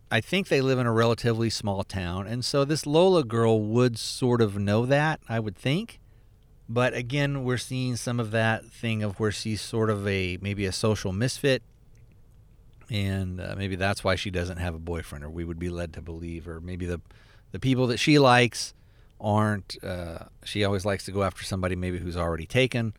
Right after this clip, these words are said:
or maybe she's just infatuated right now with Brent. So anyway, he tells her no. He's not mean to her. He's not condescending. He just says, "Oh, I'm sorry. You know, I'm already going to the dance with Holly." So Holly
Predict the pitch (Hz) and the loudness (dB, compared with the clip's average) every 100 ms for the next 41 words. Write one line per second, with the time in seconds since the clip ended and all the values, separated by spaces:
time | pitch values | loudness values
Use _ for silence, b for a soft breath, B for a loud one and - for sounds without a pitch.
0 | b b 113 117 117 107 113 113 123 117 | b b 0 4 4 4 0 0 0 -2
1 | - 104 - 101 101 98 - 92 90 - | -2 -6 -6 -4 -2 -2 -2 -2 -2 -2
2 | 87 92 95 98 92 87 - 85 95 85 | -4 -4 -6 -6 -6 -8 -10 -10 -10 -10
3 | - - - - - - - 127 151 135 | -16 -20 -20 -20 -20 -20 -6 0 2 2
4 | 110 156 143 143 131 139 107 101 113 208 | 2 2 6 6 6 4 4 4 4 4
5 | 185 190 123 131 151 139 160 151 151 B | 4 2 4 4 4 4 6 6 4 B
6 | B B B - 135 139 117 143 147 139 | B B B -8 -4 -4 -4 -2 0 0
7 | 127 139 135 127 135 117 127 113 117 - | 0 2 2 2 0 0 0 -2 -6 -2
8 | 113 113 120 123 123 - 98 95 104 - | 0 0 0 0 0 2 2 2 0 -6
9 | b b b b b b b b - - | b b b b b b b b -20 -20
10 | - 104 92 98 98 98 98 95 101 95 | -16 -14 -10 -6 -2 0 0 0 0 0
11 | 101 95 92 - 90 151 151 110 90 - | -2 0 -2 -2 -4 0 2 2 -2 -2
12 | 101 98 - - - - - - - - | 0 0 -4 -20 -20 -20 -20 -20 -20 -20
13 | - - - - - - 139 143 151 151 | -20 -20 -20 -20 -20 -10 2 4 6 4
14 | 147 | 0